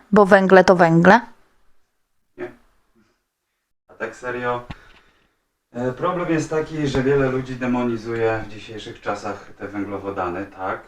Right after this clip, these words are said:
Speaker 2: jest to problematyczne, bo węglowodany są w cze-, w, w, wszędzie.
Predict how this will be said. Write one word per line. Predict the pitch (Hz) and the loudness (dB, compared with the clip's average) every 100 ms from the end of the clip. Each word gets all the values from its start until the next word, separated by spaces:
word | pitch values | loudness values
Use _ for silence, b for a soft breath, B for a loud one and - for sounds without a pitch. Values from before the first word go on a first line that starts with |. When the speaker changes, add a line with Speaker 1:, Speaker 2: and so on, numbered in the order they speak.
| _ | _
Speaker 2:
jest | 98 98 - | -12 -12 -12
to | 101 | -16
problematyczne, | - 95 95 95 87 85 90 - 82 | -14 -12 -10 -10 -12 -14 -16 -16 -14
bo | 87 | -14
węglowodany | 82 85 87 87 85 85 85 | -12 -14 -16 -14 -12 -12 -14
są | - 85 | -18 -20
w | _ | _
cze-, | 98 87 82 82 | -14 -12 -10 -14
w, | _ _ 82 85 85 85 | _ _ -18 -16 -16 -20
w, | _ _ _ _ _ _ | _ _ _ _ _ _
wszędzie. | 98 87 85 87 | -12 -12 -12 -12